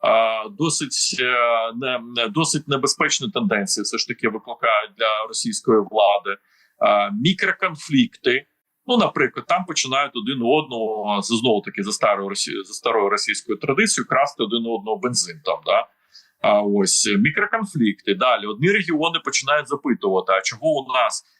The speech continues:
паливо коштує стільки, а в інших регіонах не стільки. Нафтовидобувні регіони, які переробляють нафту, теж будуть запитувати, а чого ми платимо? Ми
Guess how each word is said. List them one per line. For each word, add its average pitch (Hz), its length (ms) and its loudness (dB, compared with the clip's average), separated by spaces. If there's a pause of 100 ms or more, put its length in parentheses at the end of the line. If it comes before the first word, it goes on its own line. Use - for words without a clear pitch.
(160)
паливо 120 400 0
коштує 110 520 0
стільки, 208 420 0
а 110 140 6
в 120 140 0
інших 175 320 -2
регіонах 135 600 -2
не 170 80 0
стільки. - 500 -2 (520)
Нафтовидобувні 147 960 2
регіони, 170 640 0
які 143 240 -4
переробляють 131 720 0
нафту, 147 320 -4
теж 120 220 -2
будуть 131 260 -2
запитувати, 135 540 -2
а - 20 -2
чого 147 300 0
ми 120 160 -8
платимо? 104 600 0 (180)
Ми 147 340 2